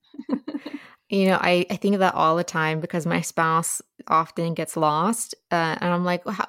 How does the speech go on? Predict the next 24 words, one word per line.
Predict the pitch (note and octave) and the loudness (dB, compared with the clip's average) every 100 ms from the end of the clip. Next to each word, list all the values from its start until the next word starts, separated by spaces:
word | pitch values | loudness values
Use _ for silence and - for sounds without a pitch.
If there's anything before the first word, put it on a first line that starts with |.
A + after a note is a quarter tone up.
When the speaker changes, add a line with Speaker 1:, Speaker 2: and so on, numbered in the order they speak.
| - | 2
Speaker 2:
how | G#3 A3+ | 4 4
would | A#3+ | 2
he | A#3 G#3+ | 0 -2
survive | G#3 F#3 D#3+ - D#3 E3+ | 0 2 2 2 -2 -4
without | E3 D#3+ D#3+ - A#3 C#4 D4+ | 2 4 4 0 0 0 2
navigation | F#3+ F3 E3 E3 E3+ E3 | 2 4 2 2 2 0
Speaker 1:
<laughs> | D#3 | 0
Speaker 2:
on | |
his | D#3+ D#3+ - | -2 -4 -4
phone?" | D#3+ - G3 - _ - _ - | -2 0 -2 -4 _ -20 _ -2
<laughs> | C4+ G3 G3 G3+ - - A3+ | -2 -2 -16 -16 -18 -14 -6
Speaker 1:
It's | G#3+ - - - | -6 -6 -14 -12
true. | - B3+ D4 A#3+ G3 E3 D#3+ _ _ _ _ _ _ _ - - - - - _ - | -8 -6 -4 -4 -4 -6 -10 _ _ _ _ _ _ _ -20 -20 -20 -20 -20 _ -2
Speaker 2:
Um, | G3 E3+ D#3 E3 _ _ | 2 2 -2 -10 _ _
but | G#3 | 0
there | G#3 G#3+ | 4 4
are | - F#3+ | 4 2
so | F#3 G#3 | 2 2
many | G#3 G3+ G3 | 4 4 2
exciting | - F#3 - F3+ F3 | 0 -4 -2 0 0
books | E3+ - | -2 -6
coming | - F#3+ E3+ | -4 -2 2
out. | D#3+ D#3 - | 2 2 0
So | F3+ F3 | 2 2